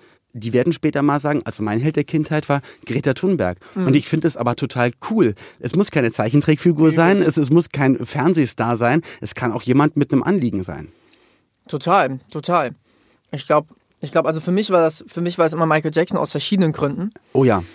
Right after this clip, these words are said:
Speaker 1: bei mir auch.
Speaker 2: Ähm,
Speaker 1: Ja.
Speaker 2: und, und, aber der hat auch eben so, so ganz viel Humanitäres irgendwie gerissen, was ich immer beeindruckend fand, ne?
Speaker 1: Mhm.
Speaker 2: Der Druck, der auf ihm gelastet hat und dann trotzdem irgendwie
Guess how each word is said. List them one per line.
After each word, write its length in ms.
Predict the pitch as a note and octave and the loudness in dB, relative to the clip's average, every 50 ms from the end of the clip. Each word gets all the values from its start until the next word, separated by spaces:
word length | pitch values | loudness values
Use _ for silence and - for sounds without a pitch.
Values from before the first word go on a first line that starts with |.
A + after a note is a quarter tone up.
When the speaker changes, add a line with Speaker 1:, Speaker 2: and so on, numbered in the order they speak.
| - - | -10 -4
Speaker 1:
bei 100 | - F#2 | -2 0
mir 120 | G2 F2+ - | 0 0 -2
auch. 120 | - - - | -4 -4 0
Speaker 2:
Ähm, 280 | D3 D3 C#3+ D3 D3 C#3+ | 0 0 2 0 0 -2
Speaker 1:
Ja. 80 | - - - _ _ _ - - _ _ _ _ _ _ _ _ _ _ - | -2 -4 -6 _ _ _ -20 -20 _ _ _ _ _ _ _ _ _ _ 0
Speaker 2:
und, 260 | F3 D#3+ E3 D#3 - - | 2 2 2 0 0 -2
und, 100 | E3 D#3 | 0 2
aber 160 | - D#3+ D#3 | 2 4 4
der 140 | D#3 D#3 D#3 | 4 4 2
hat 160 | E3+ F#3 - | 2 2 2
auch 220 | - D#3+ D#3 - - | 2 0 -2 -2 -2
eben 120 | - E3 | -4 -2
so, 180 | D3+ D3 D#3 D#3 | -2 0 -2 -2
so 180 | D3 D3+ D3 D3 | 0 -2 -2 0
ganz 180 | D#3+ E3 - | 0 -2 0
viel 180 | - F#3 F3 C#3+ | 0 0 2 2
Humanitäres 640 | D#3+ F3 E3+ D#3 D#3 D#3 - E3+ F3 F3 D#3+ D3 - | 2 0 0 0 -2 0 2 2 2 4 2 -2 -4
irgendwie 260 | D#3+ D3+ D3 C#3+ C#3+ | -4 -4 -4 -4 -2
gerissen, 340 | C#3+ C#3+ D3 D#3 D3+ E3 D3 | -2 -2 -2 -2 -2 -2 -2
was 140 | C#3+ C#3 D3 | -2 -2 -4
ich 80 | C#3+ D3+ | -4 -4
immer 120 | D3+ C#3+ | -4 -2
beeindruckend 460 | C#3 C#3 G#2+ D#3 D3+ - - - C3+ - | 0 0 -2 -2 -4 -8 -10 -12 -10 -6
fand, 220 | - B2 A#2+ A#2 B2 | -6 -6 -6 -4 0
ne? 100 | C#3+ C3 | 2 4
Speaker 1:
Mhm. 20 | |
Speaker 2:
Der 120 | C3+ - D3 | 4 4 2
Druck, 320 | C#3+ - - F3 F#3 - | 0 -2 -4 -4 -2 2
der 100 | - F3 | 2 2
auf 140 | D#3+ E3+ E3+ | 2 2 0
ihm 100 | F3 D#3+ | -2 -2
gelastet 400 | D3+ D3+ D3+ E3+ F3+ - G3+ F3 | -2 0 0 -2 -2 -4 -6 -4
hat 160 | F3 F#3 - | -4 -6 -4
und 80 | - E3 | -2 -2
dann 160 | D#3 D#3 D3+ | -2 -2 -2
trotzdem 320 | - D#3 F3 - - E3+ | -2 -4 -4 -2 -4 -4
irgendwie 400 | C#3+ - D#3+ E3 D#3+ E3+ E3 D#3+ | -4 -4 -2 -2 -2 -2 -2 -4